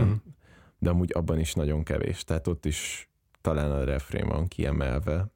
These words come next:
Speaker 2: meg egy-egy sor így a, a szövegben, de ott is gyakorlatilag ugyanaz az é-, ének téma ismétlődik, és ismétlődik, és ismétlődik. Tehát
Speaker 1: Mhm.
Speaker 2: kicsit ilyen izé, öm,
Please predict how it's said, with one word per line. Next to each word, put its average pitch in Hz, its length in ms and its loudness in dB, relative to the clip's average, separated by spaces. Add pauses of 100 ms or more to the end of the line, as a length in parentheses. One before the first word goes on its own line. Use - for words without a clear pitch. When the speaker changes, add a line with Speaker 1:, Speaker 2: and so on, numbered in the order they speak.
Speaker 2:
meg 76 280 -2
egy-egy 76 340 0
sor 73 320 -2
így 71 180 -2
a, - 180 0
a - 540 -4 (180)
szövegben, 82 720 0 (400)
de 87 120 4
ott 85 220 -2
is - 320 -4 (480)
gyakorlatilag 82 540 0
ugyanaz 76 300 2
az 76 180 0
é-, 76 260 0
ének 71 380 0
téma 71 260 0
ismétlődik, - 760 -2
és - 160 -4
ismétlődik, - 880 -2
és - 140 -12
ismétlődik. 78 840 -2 (480)
Tehát 80 340 -2 (300)
Speaker 1:
Mhm. 95 220 2 (560)
Speaker 2:
kicsit - 440 -2
ilyen 76 220 2
izé, 73 400 0
öm, 78 480 0